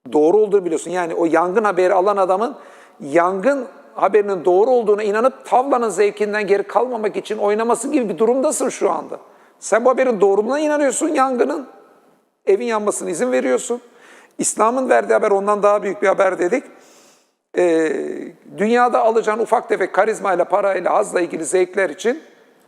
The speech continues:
boş veriyorsun ona. Sen bir tavla oynamak için evini yakan adamdan daha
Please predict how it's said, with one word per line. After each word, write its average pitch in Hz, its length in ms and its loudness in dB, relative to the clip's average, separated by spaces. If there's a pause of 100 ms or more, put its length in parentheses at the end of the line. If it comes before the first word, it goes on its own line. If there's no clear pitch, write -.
(320)
boş - 220 0
veriyorsun 156 460 0
ona. 117 180 -16 (400)
Sen 247 280 0
bir 233 200 0
tavla 262 600 0 (220)
oynamak 208 520 2
için 254 360 -8 (180)
evini 240 640 -2
yakan 196 340 0
adamdan 180 460 -2
daha 151 180 0